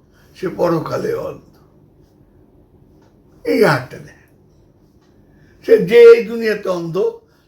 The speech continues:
সে পরকালে অন্ধ। কই যাব?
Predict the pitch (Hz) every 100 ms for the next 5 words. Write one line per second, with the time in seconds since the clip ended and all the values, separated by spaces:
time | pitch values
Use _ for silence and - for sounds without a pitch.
0 | - 214 233 202 170 151 127 120 101 -
1 | - - - _ _ _ _ _ _ -
2 | 170 151 160 226